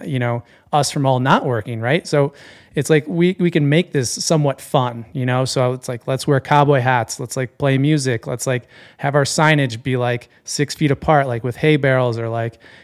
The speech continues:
you know, uh, different signage that, like, is somewhat funny and, and making, like, that neutral, um, you know, feeling where, you know,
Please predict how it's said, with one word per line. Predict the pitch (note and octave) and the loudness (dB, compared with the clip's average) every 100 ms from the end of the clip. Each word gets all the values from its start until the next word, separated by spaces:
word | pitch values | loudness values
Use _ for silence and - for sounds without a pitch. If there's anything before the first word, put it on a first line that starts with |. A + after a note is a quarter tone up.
| _ | _
you | - | -8
know, | A#2 A#2+ | -6 -4
uh, | C3+ B2 | -2 -4
different | B2+ D3+ - D3+ C#3 | -2 -2 -2 -4 -2
signage | D#3+ C#3+ D3 B2+ A2 | 2 4 4 0 -2
that, | C3+ | -4
like, | C3 C3 | -2 -2
is | C3+ E3 | -2 2
somewhat | F#3 F3+ E3 | 4 4 2
funny | - F3 E3 C#3 | 2 4 4 0
and, | C3 C3+ | -2 -4
and | C#3+ C#3 | -2 0
making, | D3 D#3+ F3 D#3 | 0 0 0 0
like, | C#3 C3+ - - - - | 0 -2 -10 -20 -20 -2
that | C#3 C#3+ | 0 2
neutral, | C#3 D#3+ E3+ - D#3+ D3 C#3 C#3+ _ - - _ - | 2 2 0 2 4 4 2 -2 _ -20 -20 _ -6
um, | C3+ B2+ B2+ A#2+ A#2 A#2 - _ _ _ _ - - | -2 0 0 0 -2 -6 -10 _ _ _ _ -20 -4
you | F3 | -2
know, | C3+ | -2
feeling | - - G#3 G#3 D#3+ D3+ | -2 0 4 4 4 4
where, | C#3+ C#3+ C#3 C3+ C#3 - - | 4 6 6 4 0 -6 -16
you | B3 E3+ | -8 -4
know, | C3+ | -4